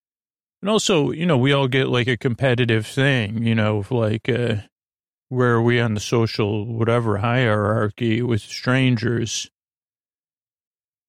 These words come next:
But you would sit around in a circle and you'd say, "Oh, I'm thinking about starting a pod-, I'm working on a podcast called this," or, "I'm thinking about,"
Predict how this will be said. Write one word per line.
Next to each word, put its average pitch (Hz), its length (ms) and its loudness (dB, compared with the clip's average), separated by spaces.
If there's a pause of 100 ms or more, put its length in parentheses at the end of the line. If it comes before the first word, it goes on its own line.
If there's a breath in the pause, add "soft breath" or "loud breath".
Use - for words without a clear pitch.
But 135 80 0
you 143 80 4
would 131 100 0
sit 165 180 -2
around 139 260 4
in 131 40 2
a 120 60 2
circle 123 960 0 (300)
and 123 180 2
you'd 120 120 -4
say, 117 360 0
"Oh, 139 200 0
I'm 139 180 2
thinking 143 260 0
about 127 200 0
starting 123 420 0
a 110 40 -2
pod-, 120 400 -2
I'm 123 220 0
working 135 480 0
on 127 80 4
a 117 60 0
podcast 127 640 -2
called 117 320 0
this," 131 420 2
or, 113 160 2
"I'm 117 140 -2
thinking 127 260 0
about," 123 300 0